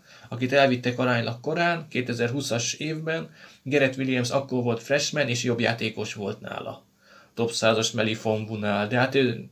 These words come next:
nyilván elit atlétának számított, semmi nem lett belőle Detroitban egyébként, már nem is nagyon lesz. Hoztak helyette mást. Szóval Garrett Williamsnek szurkolok,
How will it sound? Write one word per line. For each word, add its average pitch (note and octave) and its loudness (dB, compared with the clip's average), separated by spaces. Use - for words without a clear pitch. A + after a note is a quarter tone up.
nyilván G#2+ -4
elit A2+ -6
atlétának G#2 -4
számított, A#2+ 0
semmi A2 -4
nem G#2+ -8
lett G2 -4
belőle G2+ -4
Detroitban - -8
egyébként, G#2 -8
már G#2+ -4
nem A2 -8
is A2 -6
nagyon - -10
lesz. - -10
Hoztak A2 -2
helyette G2 -4
mást. - -8
Szóval E3 2
Garrett E3+ 4
Williamsnek A#2+ 0
szurkolok, C#3 0